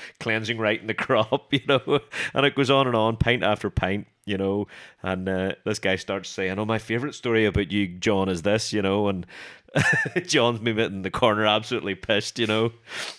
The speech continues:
<laughs> Pint eleven, he's like, "Man, do you wanna, do you wanna switch to gin and tonics? I'm just so buzzed from meeting you, man. I, I don't really think the beer's really touching me."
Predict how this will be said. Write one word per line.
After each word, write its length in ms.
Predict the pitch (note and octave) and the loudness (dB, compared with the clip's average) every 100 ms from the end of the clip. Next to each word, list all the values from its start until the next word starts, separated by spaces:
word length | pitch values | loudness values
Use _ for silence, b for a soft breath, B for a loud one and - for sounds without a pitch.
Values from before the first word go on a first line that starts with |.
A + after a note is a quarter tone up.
| B | B
<laughs> 80 | - F#5+ E5+ - - - - - - - B A2 B | -4 -2 -4 -12 -14 -14 -12 -12 -12 -14 B -14 B
Pint 220 | - C3+ | -2 0
eleven, 420 | G#2+ G#2+ G#2+ A2+ A2 | 0 0 0 0 -2
he's 220 | A2 G2+ | -4 -4
like, 160 | G2+ | -6
"Man, 400 | A#2+ B2 B2+ B2+ - - | -4 -4 -4 -8 -14 -8
do 80 | A#2+ | -4
you 100 | A#2+ | -2
wanna, 380 | C3+ A#2+ G2+ - - | -2 -2 -2 -6 -10
do 80 | A#2+ | -6
you 60 | A#2+ | -4
wanna 120 | C3 | -2
switch 300 | - G#2+ - | -4 -6 -6
to 80 | F#2 | -6
gin 160 | G#2 | -6
and 100 | F2+ | -4
tonics? 360 | - F#2+ G#2+ - | -2 -2 -2 -4
I'm 80 | G2+ | -4
just 220 | A#2 - B B | -6 -8 B B
so 200 | - C3 | -2 0
buzzed 300 | A#2 A2 - | 4 2 2
from 200 | G#2 F#2+ | -4 0
meeting 300 | A#2+ D3 B2 | 0 0 -2
you, 240 | G#2+ G#2 | -2 0
man. 360 | G#2 G2+ - G#2 | 2 2 2 2
I, 120 | F#2+ B B | 0 B B
I 60 | A2 | 2
don't 140 | C#3 | 4
really 180 | C#3 A#2 | 4 2
think 220 | A#2+ A#2+ | 2 0
the 60 | G#2+ | 0
beer's 260 | A#2 A#2 G#2+ | 2 2 4
really 180 | G#2+ | 0
touching 400 | G2+ A#2 A#2 C#3+ C#3 | 2 2 2 2 4
me." 140 | D3+ | 2